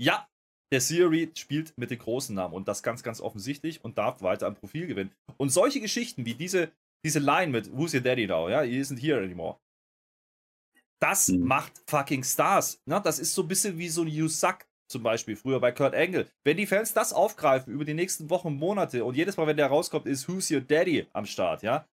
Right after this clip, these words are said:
Speaker 2: Und
Speaker 1: Und
Speaker 2: hat er
Speaker 1: irgendwann
Speaker 2: seine
Speaker 1: antwortet
Speaker 2: Line,
Speaker 1: er
Speaker 2: ne?
Speaker 1: drauf und sagt, „Hier ist mein Daddy“, und dann kommt der Heyman, ja?
Speaker 2: <laughs>
Speaker 1: Man kann ja
Speaker 2: Boah.
Speaker 1: mal spinnen. Warum denn nicht? Also, d-, d-, da ist schon ein bisschen was drin. Äh, damit machst du Stars. Punkt.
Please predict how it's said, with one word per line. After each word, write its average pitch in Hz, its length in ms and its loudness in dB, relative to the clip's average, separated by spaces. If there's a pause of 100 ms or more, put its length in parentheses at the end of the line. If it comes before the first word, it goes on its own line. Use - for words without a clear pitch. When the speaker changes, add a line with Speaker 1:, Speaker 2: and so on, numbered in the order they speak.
Speaker 2:
Und 90 120 -8
Speaker 1:
Und 127 80 4
Speaker 2:
hat - 60 4
er - 60 4
Speaker 1:
irgendwann - 240 6
Speaker 2:
seine - 120 6
Speaker 1:
antwortet 120 300 4
Speaker 2:
Line, 165 40 6
Speaker 1:
er 156 60 6
Speaker 2:
ne? - 60 -4
Speaker 1:
drauf 151 200 4
und 165 100 2
sagt, 156 280 2
„Hier 254 240 4
ist 185 220 2
mein 151 180 2
Daddy“, 165 260 6
und 160 80 2
dann 156 120 2
kommt 160 180 4
der 139 100 6
Heyman, 220 480 2 (280)
ja? 214 240 2 (500)
Speaker 2:
<laughs> - 200 -6 (300)
Speaker 1:
Man 196 240 8
kann 220 100 8
ja - 60 8
Speaker 2:
Boah. - 20 6
Speaker 1:
mal 247 120 4
spinnen. - 420 0
Warum 190 300 4
denn 202 160 4
nicht? 233 200 4 (160)
Also, 196 200 4 (140)
d-, 139 300 -6
d-, 151 200 -4
da 151 100 4
ist - 140 2
schon 196 80 -4
ein - 40 -8
bisschen 180 180 -2
was 151 140 4
drin. 165 200 0
Äh, 139 260 0
damit 135 260 2
machst 120 200 0
du 104 60 -12
Stars. 104 340 0
Punkt. 101 180 -14